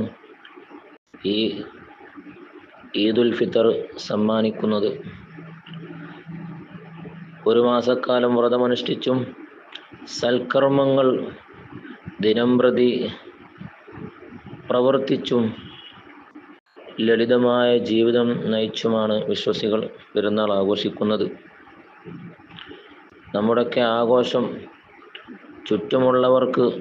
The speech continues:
നമ്മുടെ കുടുംബം, നമ്മുടെ അയൽവക്കം, നാം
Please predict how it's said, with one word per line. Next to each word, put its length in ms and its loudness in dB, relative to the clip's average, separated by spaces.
നമ്മുടെ 360 2
കുടുംബം, 480 2
നമ്മുടെ 300 2
അയൽവക്കം, 680 2
നാം 260 2